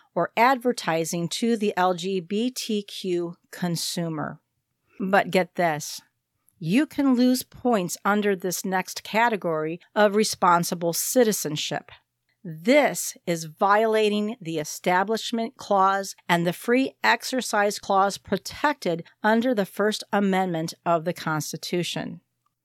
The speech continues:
And this is how it works. For responsible citizenship, twenty-five points can be deducted if a company gives money to organizations whose primary mission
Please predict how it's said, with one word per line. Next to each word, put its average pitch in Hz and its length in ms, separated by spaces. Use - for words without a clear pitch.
And 170 200
this 190 180
is 214 160
how 160 200
it - 100
works. - 600
For 214 220
responsible 240 760
citizenship, 202 840
twenty-five 254 840
points 175 300
can 180 260
be 170 180
deducted 165 1040
if 247 200
a 285 80
company 190 480
gives 160 320
money 190 600
to - 160
organizations 185 920
whose 180 300
primary 240 640
mission 185 540